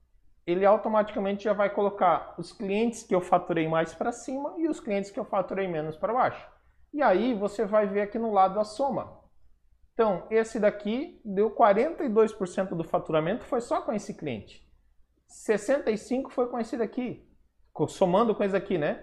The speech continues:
Sessenta e cinco, setenta e seis, oitenta e três vírgula oitenta e três. O que que eu quero dizer com isso daqui? Esses quatro clientes juntos,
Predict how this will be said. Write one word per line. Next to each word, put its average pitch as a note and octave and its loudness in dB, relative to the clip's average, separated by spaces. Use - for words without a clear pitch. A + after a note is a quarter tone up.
Sessenta A#3 -6
e G#3 -6
cinco, - -6
setenta G#3+ 2
e F#3 -6
seis, - 0
oitenta B3+ 0
e A3+ -2
três A#3 2
vírgula A3+ 6
oitenta A3 -4
e A3 -2
três. - -4
O G#3 -6
que F4 -2
que E4+ -6
eu A#3+ -2
quero A3 4
dizer F#3 0
com F3+ -4
isso F3 -6
daqui? D3 -4
Esses D4 -2
quatro G#3 2
clientes F3 -4
juntos, C#3+ -4